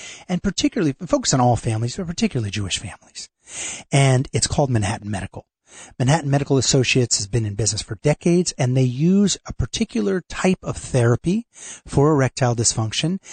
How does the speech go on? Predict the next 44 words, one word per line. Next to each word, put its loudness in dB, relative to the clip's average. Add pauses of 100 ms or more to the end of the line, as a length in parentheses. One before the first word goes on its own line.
(300)
that 2
has 0
no 2
side 2
effects -2 (320)
and -2
doesn't 2
have -4
the 0
same 2
concerns 2
around 0
comorbidities 0 (320)
that 2
those 4
expensive 0
blue 2
pills -2 (340)
do. -2 (240)
It's 0
called 0
Gaines 2
wave -2
therapy. -10 (340)
It's -2
been 2
around 2
in -2
Europe -2
for -4
many 2
years, 2 (360)
more 4
recently 2
in -2
Canada, 0
and -4
just 2
over 0
the -2
last 0
few 0
years 2
introduced -2